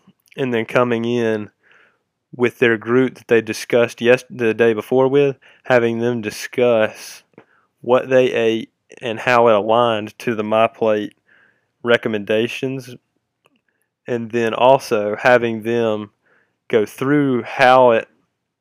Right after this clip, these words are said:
differed, if it did, from the MyPlate, and just going through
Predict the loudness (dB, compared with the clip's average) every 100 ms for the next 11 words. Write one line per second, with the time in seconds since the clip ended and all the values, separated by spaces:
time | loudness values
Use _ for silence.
0 | -6 2 4 2 -6 -10 -4 -4 -4 -8
1 | -4 -2 -2 -4 -2 -2 -2 -4 -4 -4
2 | -4 -4 -4 -8 -10 -10 -8 -8 -2 0
3 | 0 0 -2 -2 -2